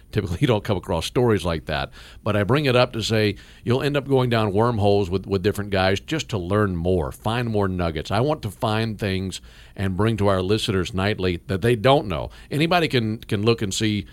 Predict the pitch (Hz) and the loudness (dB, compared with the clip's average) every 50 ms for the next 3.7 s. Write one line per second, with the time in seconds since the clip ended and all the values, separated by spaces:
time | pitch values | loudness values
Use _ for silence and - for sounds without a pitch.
0 | - - - 98 90 92 95 113 110 107 92 90 98 98 101 101 92 95 98 - | -18 -8 -6 -6 -4 0 0 0 0 0 0 0 2 2 2 2 2 0 -4 -4
1 | - 98 82 - - 98 92 92 - 98 82 - 92 85 78 87 85 80 78 - | -4 -4 -2 0 0 0 0 0 -2 -4 -6 -4 -6 -6 -4 -2 -2 -2 -2 -4
2 | - - - 76 65 64 - 101 110 101 - 113 104 98 85 92 87 78 - - | -6 -6 -6 -6 -6 -6 -6 -6 -4 -2 0 0 0 0 0 -2 -4 -4 -8 -16
3 | - - - 98 90 - 107 - 92 87 78 71 69 65 | -18 -12 -10 -10 -8 -8 -8 -4 -4 -4 -4 -4 -6 -8